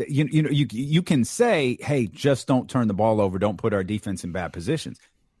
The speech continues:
If he's able to have multiple games with zero turnovers, if he's, if he's able to show that he can protect the ball, the forty-niners are gonna be in every game that they play, as long as he doesn't turn the ball over and put that defense in bad position.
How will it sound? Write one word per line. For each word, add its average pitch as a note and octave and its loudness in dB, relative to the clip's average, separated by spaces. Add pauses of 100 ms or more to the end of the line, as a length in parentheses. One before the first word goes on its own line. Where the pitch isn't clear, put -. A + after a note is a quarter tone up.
(120)
If C#3 2
he's D#3+ 2
able F3 4
to E3 0
have C3+ -2
multiple D3 2
games A#2 2
with G#2 -4
zero C#3 0
turnovers, G#2 -2
if F#2+ -8
he's, A2 0
if G#2+ -2
he's A2+ -2
able D#3 -2
to D3 0
show D3 2 (300)
that B2+ 0
he C3+ 4
can C3+ -2
protect C#3+ 0
the - -8
ball, C3+ 2 (160)
the A#2+ -4
forty-niners E3 2
are B2+ 0
gonna B2+ 2
be A#2 2
in F#2+ -4 (300)
every D3+ 4
game C3+ 2
that A2 -2
they A2 0
play, F#2+ -6 (640)
as B2 0
long C#3+ 2
as C#3 0
he C3 0
doesn't A#2+ 2
turn A#2 0
the G#2+ 0
ball F#2 0
over F2 -2
and E2+ -6
put G2 -4
that F2 -6
defense E2+ -8
in D#2+ -10
bad D2+ -8
position. D2+ -16